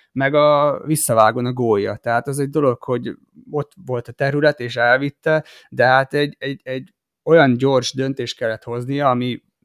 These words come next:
valószínűleg ilyen ösztönből jött, mert hogy olyan gyors nem lehet már döntést hozni sem, hogy észrevette, hogy hát Alaba várt, hogy majd jobbra húzza a labdát, és egyszerűen leverte a rövidbe. Szerintem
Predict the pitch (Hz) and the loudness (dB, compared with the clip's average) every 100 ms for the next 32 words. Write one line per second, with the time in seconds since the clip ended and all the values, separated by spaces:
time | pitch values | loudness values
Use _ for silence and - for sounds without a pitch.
0 | _ _ _ 131 135 123 127 120 123 110 | _ _ _ -14 -10 -8 -8 -8 -8 -8
1 | 131 - 110 104 107 101 107 - - 113 | -8 -8 -10 -10 -10 -8 -10 -14 -20 -20
2 | 107 107 107 _ 113 110 110 - 120 113 | -18 -18 -20 _ -16 -14 -14 -10 -8 -8
3 | 107 110 120 113 101 104 110 110 110 - | -10 -12 -12 -12 -16 -20 -18 -14 -10 -8
4 | 113 117 _ _ _ - 113 113 - _ | -8 -10 _ _ _ -8 -6 -6 -10 _
5 | - 127 - 120 117 - 113 113 - 120 | -8 -6 -4 -4 -6 -6 -8 -8 -4 -2
6 | 113 110 113 117 - _ _ 123 117 120 | 0 2 2 2 -2 _ _ 0 0 -2
7 | 113 113 110 117 110 110 113 117 117 113 | -8 -10 -10 -10 -10 -10 -10 -10 -8 -8
8 | 113 113 110 117 110 117 107 107 110 110 | -10 -12 -12 -8 -4 0 0 -2 -6 -6
9 | 117 117 120 127 - _ _ _ _ _ | -6 -6 -6 -6 -8 _ _ _ _ _
10 | - 123 127 127 127 123 120 - | -10 -6 -6 -2 0 0 -2 -6